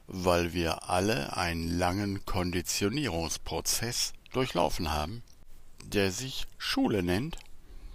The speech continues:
und in dem genau das Gegenteil gelehrt wird. Dann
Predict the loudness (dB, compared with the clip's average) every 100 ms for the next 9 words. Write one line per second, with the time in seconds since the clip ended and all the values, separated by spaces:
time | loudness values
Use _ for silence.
0 | -14 -16 -6 -2 0 0 0 2 2 2
1 | 0 0 0 4 4 4 2 -4 -14 -4
2 | -4 -2 -2 -2 0 -4 -6 -4 -4 -4
3 | -6 -10 -6 -2 0 0 -4 -8 -8 -10
4 | -14 -16 -18 -18 -20 -20 -20 -20 -20 -20
5 | -20 -20 -20 -20 -20 -18 -16 -18 -20 -20
6 | -20 -20 -18 -4 6 8 6 0